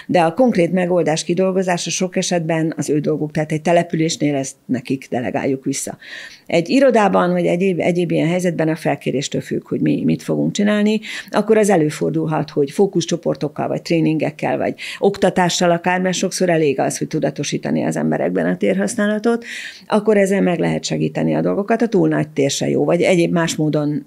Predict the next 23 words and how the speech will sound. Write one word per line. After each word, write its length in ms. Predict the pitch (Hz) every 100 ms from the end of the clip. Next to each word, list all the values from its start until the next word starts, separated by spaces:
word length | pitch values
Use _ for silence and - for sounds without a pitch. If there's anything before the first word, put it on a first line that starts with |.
| -
nincs 320 | 98 127 135 -
összeillés, 640 | - 117 120 147 214 247
akkor 220 | 202 190
azt 160 | 175 -
meg 180 | 147 143
lehet 420 | 143 139 - -
kezelni. 420 | - 135 139 147 156
Tehát 240 | 175 180
van, 280 | 196 160 156 - - - -
van, 200 | - 156
amikor 380 | 147 151 - 151
ezt 300 | 151 - -
mi 140 | 151 147
magunk 380 | 147 170 170
végezzük, 520 | 180 190 208 214 233 196
de 120 | 170
van, 160 | 170
amikor 320 | 160 165 160 151
az 140 | 147
a 60 | 151
küldetés, 640 | 147 131 143 147 151 -
hogy 160 | 143
megtanítani. 840 | 151 143 - 147 143 - 151 165